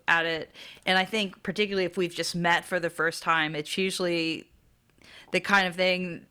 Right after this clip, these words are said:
the kind of the door I open is like, "Listen, if you wanna talk about this more, that we can, um, but I'm not necessarily out to make a statement with it." It is a private, personal practice of which is, you know, obviously shows up in my day-to-day life,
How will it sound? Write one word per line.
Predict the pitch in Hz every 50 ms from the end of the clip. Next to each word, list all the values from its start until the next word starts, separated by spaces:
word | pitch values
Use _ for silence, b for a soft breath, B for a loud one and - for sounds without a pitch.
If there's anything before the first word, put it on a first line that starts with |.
| _
the | - 165
kind | 170 - 233 226 226
of | 233
the | 214 202
door | - 196 190 190 190
I | 190 185
open | 180 185 180 180 170
is | 175
like, | - 175 156 -
"Listen, | 175 170 165 - 165
if | 160 -
you | 214 220
wanna | 233 247 247 285
talk | 220 - - 226 233
about | - 220 202 190 202 - -
this | 269 240 - -
more, | 214 196 185 190 202
that | 208 202 175
we | 180 180
can, | 175 - 202 170 170 170 180 196 214 214 B B B B B B B B -
um, | 196 196 196 190 185 180 170 170
but | 196 180
I'm | 190 185 190
not | 196 185 160
necessarily | - 185 185 - 185 175 - 180 180 175 170 170 175 165 -
out | - 165 165 165 - -
to | - 175 165
make | 165 165 165 165 160 156
a | 170
statement | - - - - 170 170 175 - 175 160 156
with | 151 - - - -
it." | - - -
It | - - 180
is | 175 170 170
a | 175
private, | - - _ - - - 180 175 175 175 170 170 - - -
personal | - - 185 202 - - 180 170
practice | 156 - 165 151 147 151 - - - - - -
of | 165 165
which | 170 165 165 160 -
is, | 170 156 156 - - - _
you | - 190
know, | 165 151
obviously | - 165 165 165 175 165 160 - - -
shows | 160 - - 175 160 160 160
up | 151 151 170
in | 160 156
my | 156 156 151 147 147 147 - - 165
day-to-day | 170 160 143 143 151 147 - - -
life, | 165 185 202 220 220 214 208